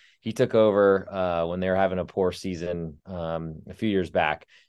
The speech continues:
and basically restored them, came from behind to win the Bundesliga, and then won it r-, going away.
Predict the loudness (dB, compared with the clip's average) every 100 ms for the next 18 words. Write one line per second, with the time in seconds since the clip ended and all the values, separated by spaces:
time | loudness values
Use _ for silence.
0 | _ 0 2 2 0 -4 -4 -4 -2 -6
1 | -8 2 4 4 4 4 2 0 -2 -2
2 | 0 -2 -2 -2 -2 -2 -2 0 0 0
3 | -2 -2 -2 2 2 2 0 -4 -6 -6
4 | -4 -2 -4 -8 -12 -10 -8 2 2 2
5 | 0 2 4 2 0